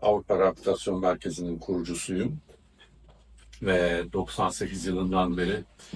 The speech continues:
e, otizmle çalışıyorum. E, Avrupa Rehabilitasyon Merkezi daha önce de belirttiğim gibi iki bin beş yılında kuruldu. E, burada da iki bin beş yılından itibaren,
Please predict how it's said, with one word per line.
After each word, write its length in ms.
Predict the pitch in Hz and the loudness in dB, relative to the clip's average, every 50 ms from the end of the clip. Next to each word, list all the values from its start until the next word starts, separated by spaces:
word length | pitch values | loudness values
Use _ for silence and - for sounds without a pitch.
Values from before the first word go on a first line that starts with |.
| 139 - - - _ - - - | -14 -14 -16 -20 _ -18 -10 -8
e, 200 | - 90 92 95 | -6 -4 -2 -2
otizmle 680 | 113 110 104 - - 95 98 95 98 95 92 90 - - - | -2 -2 -4 -4 -6 -4 -2 0 0 2 2 0 0 -4 -4
çalışıyorum. 680 | - 104 95 92 92 - - - 98 87 87 - - - - _ - - - - - - - _ _ - | -2 0 2 2 0 -2 -4 -2 -2 -2 0 -2 -4 -6 -12 _ -20 -20 -20 -20 -20 -20 -20 _ _ -8
E, 560 | 104 98 92 92 92 90 87 87 87 87 90 | -6 -4 -2 -2 -2 -2 -4 -4 -4 -4 -4
Avrupa 420 | 92 98 95 95 90 - - 107 98 | -2 0 0 0 0 0 0 2 4
Rehabilitasyon 720 | 95 95 90 82 - - 98 98 - - - 95 90 95 | 6 4 4 4 0 -4 -4 -4 -4 -4 -4 -4 -2 0
Merkezi 420 | 90 87 87 - 95 85 82 92 | 0 0 -2 -4 -8 -8 -6 -2
daha 200 | 90 87 90 90 | 0 2 2 0
önce 180 | - - 82 82 | 0 -2 -4 -4
de 140 | 87 80 | -4 -2
belirttiğim 500 | 90 90 90 90 - - - 92 87 85 | -2 -2 -4 -4 -8 -10 -10 -8 -8 -6
gibi 160 | 85 87 113 - | -4 -4 -2 -4
iki 200 | - - - 90 | -4 -4 -4 -6
bin 140 | 90 90 | -4 -2
beş 240 | 92 90 85 - - | -2 -2 -2 0 0
yılında 360 | 98 85 87 87 85 85 90 | 0 0 0 0 -2 -4 -4
kuruldu. 540 | - - - 92 90 85 85 87 127 127 127 - _ - - - - - - - _ - - | -6 -4 -2 0 0 0 2 2 2 2 0 -2 _ -20 -20 -18 -18 -18 -20 -20 _ -10 -6
E, 320 | 98 92 90 90 87 87 | -4 -4 -4 -4 -4 -4
burada 320 | 95 98 92 87 95 92 98 | -4 -4 -2 -2 -2 -2 -2
da 100 | 95 90 | -2 -4
iki 240 | - - 98 92 | -4 -4 -4 -4
bin 80 | 92 95 | -2 -2
beş 220 | 95 90 - - | -2 -2 -2 -2
yılından 420 | 95 90 90 90 90 90 87 87 85 | -2 -4 -4 -2 0 0 -2 -2 -4
itibaren, 1000 | 82 - 82 87 92 92 87 92 - - - - - - - - - - - | -8 -10 -4 0 2 2 2 2 0 -6 -8 -10 -10 -8 -8 -8 -8 -10 -10